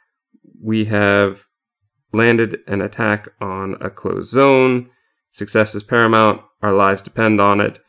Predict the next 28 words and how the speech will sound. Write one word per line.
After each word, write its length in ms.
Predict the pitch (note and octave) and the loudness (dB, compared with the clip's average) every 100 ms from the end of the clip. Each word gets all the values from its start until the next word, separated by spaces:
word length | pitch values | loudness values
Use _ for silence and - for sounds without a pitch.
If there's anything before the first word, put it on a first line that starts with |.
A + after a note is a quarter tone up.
| _ _ _ _ | _ _ _ _
Next, 540 | A2+ A2+ A2 - - - | 0 0 0 -6 -14 -8
the 100 | G#2+ | -6
plan 360 | A#2 G#2 G#2+ | 0 2 2
<laughs> 120 | G#2+ C3 | 0 4
failed. 380 | A#2+ A2 G#2+ - _ _ _ - | 6 6 2 -6 _ _ _ -18
The 80 | A2+ | -4
closed 340 | A#2+ A2+ G#2+ | 2 2 2
area 600 | - G#2 G2+ G2+ G2 G2 - | 0 2 4 4 2 0 -4
zone 300 | G#2+ G#2 G#2 | -6 -4 -2
remains 360 | G2 G2+ G2+ G2 | -4 -4 -6 -8
intact. 540 | G2+ A#2 A2 G#2 _ _ _ _ _ | -8 -2 -2 -4 _ _ _ _ _
Fate 260 | A#2+ B2 | 2 4
of 120 | B2 | 4
all 280 | - G#2 G2+ | 0 -2 -2
still 280 | G2+ G2+ G2 | -4 -6 -4
unclear. 840 | G2+ G2 - C#3+ C3 B2+ B2 A#2+ _ _ _ _ _ _ | -6 -8 -2 2 4 6 4 2 _ _ _ _ _ _
Next, 440 | A2+ A2 G#2+ - - | 0 2 2 -2 -14
this 220 | A#2+ B2+ C3+ | -4 -2 -2
will 100 | A2+ | -2
be 140 | A#2 | 0
my 140 | A2 | 2
last 340 | G2+ G2+ G2+ - | 2 0 -2 -6
message. 500 | G#2+ G#2+ G2+ - _ _ _ - | -6 -6 -10 -12 _ _ _ -4
Our 100 | F#2+ | -4
objective 440 | G2 A2 G#2 A2+ | -2 -4 -4 -4
remains 380 | G#2+ G2 G#2 G2 | -2 -2 -2 -4
the 80 | G#2 | -8
same. 460 | - G2 G2 G2+ | -6 -6 -6 -10